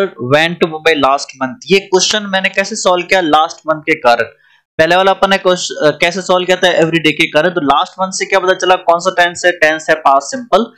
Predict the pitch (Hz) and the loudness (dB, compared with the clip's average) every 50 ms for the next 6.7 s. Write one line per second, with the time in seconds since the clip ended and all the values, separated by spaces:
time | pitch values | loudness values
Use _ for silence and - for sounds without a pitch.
0 | _ - _ _ - 156 147 - 170 165 165 165 160 - 180 165 147 143 147 147 | _ -20 _ _ -4 -4 -2 0 0 0 0 -2 -4 -2 -2 -2 0 0 0 0
1 | 147 151 139 120 110 123 127 123 110 101 - - - 110 123 - - - - - | 2 0 -2 0 0 -2 -4 -4 -8 -12 -14 -12 -10 -8 -10 -10 -10 -12 -20 -20
2 | _ _ - - 127 - 160 180 185 - - - - - - 117 120 120 113 98 | _ _ -14 -12 -6 -2 -2 -2 -2 -4 -10 -12 -12 -12 -10 -10 -10 -10 -10 -12
3 | 92 - - _ _ _ _ _ _ _ _ _ _ _ _ _ _ - - - | -12 -14 -18 _ _ _ _ _ _ _ _ _ _ _ _ _ _ -18 -18 -16
4 | - - - - - - - - 185 156 175 180 185 202 214 208 - - - - | -16 -16 -18 -18 -18 -10 -2 -2 0 0 2 2 2 0 -2 -4 -8 -16 -16 -10
5 | - - 165 170 185 175 - - 175 170 180 185 180 180 - - 185 190 190 - | -2 0 0 0 0 -2 -2 -2 0 2 2 2 0 0 0 0 0 0 0 -2
6 | - 143 139 139 135 - - 127 120 113 101 - _ - | 0 2 2 2 0 -4 -2 -2 -2 -2 -2 -6 _ -6